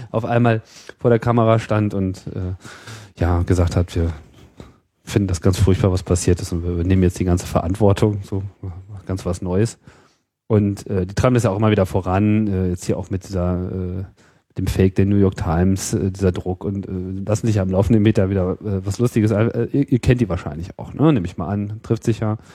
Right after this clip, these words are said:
Ist das so eine ähnliche Herangehensweise, ähm, die die an den Tag legen, die ihr da auch, äh, verfolgt habt, oder seht ihr da schon noch einen Unterschied? Man, die haben schon auch ein bisschen einen Auftrag, oder?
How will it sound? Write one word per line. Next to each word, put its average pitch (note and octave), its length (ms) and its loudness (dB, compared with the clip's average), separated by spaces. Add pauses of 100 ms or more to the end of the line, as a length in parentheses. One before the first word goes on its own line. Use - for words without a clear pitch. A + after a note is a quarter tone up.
(280)
Ist - 120 -8
das D3 120 0
so E3+ 60 0
eine D#3 180 2
ähnliche E3 280 0
Herangehensweise, E3+ 1040 0
ähm, D3+ 340 0
die D3+ 120 -4
die D#3 340 0
an D3 160 0
den C#3 100 2
Tag C#3+ 380 0
legen, F3+ 480 0 (800)
die C3+ 80 -2
ihr C3 80 4
da B2 120 4
auch, - 320 -4
äh, C#3 260 0
verfolgt D#3 440 -2
habt, D#3 140 2
oder G2 180 2
seht F#2+ 200 -2
ihr F2+ 60 0
da F2+ 80 0
schon F2+ 180 -6
noch F2 80 -2
einen F2 80 -4
Unterschied? F2+ 440 -6
Man, G#2 220 2
die A2 100 4
haben D#3 220 2
schon D#3 240 2
auch C#3 220 0 (180)
ein B2 80 -4
bisschen G#2 240 -4
einen F#2 120 -8
Auftrag, - 500 -6
oder? A#2+ 200 -8